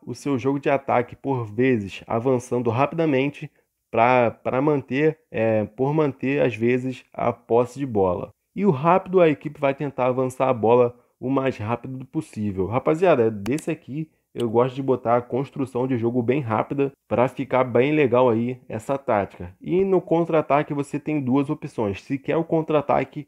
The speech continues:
ou não. Se sim, a equipe vai tentar avançar assim que recuperar, né? Sair rápido no contra-ataque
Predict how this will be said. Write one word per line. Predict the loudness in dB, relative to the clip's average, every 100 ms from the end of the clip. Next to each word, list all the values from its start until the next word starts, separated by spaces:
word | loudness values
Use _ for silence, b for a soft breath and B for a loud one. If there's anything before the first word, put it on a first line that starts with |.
| _
ou | -4 0
não. | 2 2 0 _ _ _
Se | -8 -8
sim, | -4 -4 -4 -10 _
a | -2 0
equipe | 0 -2 -6
vai | -2 0 0 -2 _ _
tentar | -4 -2 0 2
avançar | 2 2 -2 -2 0 2
assim | 0 -4
que | -10
recuperar, | -8 -10 -4 0 2 2
né? | 0 -2 -4
Sair | -4 -4
rápido | 2 2 2 0
no | -2
contra-ataque | -2 -4 -2 -2 0 -2 -4 -12